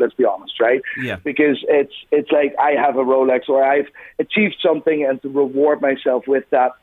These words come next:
Speaker 1: I have bought a Rolex," right? If you ask nine out of the ten people on,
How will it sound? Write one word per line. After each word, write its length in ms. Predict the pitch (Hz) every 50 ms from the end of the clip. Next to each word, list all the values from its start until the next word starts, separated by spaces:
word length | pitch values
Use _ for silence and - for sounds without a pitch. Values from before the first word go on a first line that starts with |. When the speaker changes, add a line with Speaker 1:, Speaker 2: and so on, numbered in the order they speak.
| _
Speaker 1:
I 220 | - 131 127 127 123
have 180 | 120 135 - _
bought 240 | 131 117 120 120 117
a 40 |
Rolex," 380 | 110 113 120 117 107 98 95 - - - -
right? 220 | 104 110 123 135 - - - - - - - _
If 80 | 147
you 80 | 151 175
ask 340 | 165 160 165 160 151 - -
nine 240 | 165 160 165 165 160
out 100 | 147 139
of 120 | 147 -
the 60 | 135
ten 200 | - - 151 147
people 300 | 147 - 147 139 - 139
on, 160 | 139 139 135